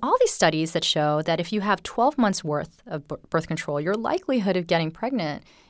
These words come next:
you know, is significantly lower than if you have a monthly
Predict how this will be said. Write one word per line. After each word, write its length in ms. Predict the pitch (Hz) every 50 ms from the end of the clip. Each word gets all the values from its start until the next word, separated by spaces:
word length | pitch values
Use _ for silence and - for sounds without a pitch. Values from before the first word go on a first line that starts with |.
| _ _ _
you 120 | - 262 269
know, 100 | 269 262
is 100 | 262 -
significantly 840 | - - 311 285 302 330 381 453 - 403 254 - 190 - 160 170
lower 460 | 160 156 151 143 143 143 143 143 143 - - -
than 120 | 180 165
if 120 | 156 -
you 100 | 170 165
have 180 | 160 175 160 147
a 40 | 151
monthly 680 | 151 151 151 147 147 - - 165 156 143 143 143 139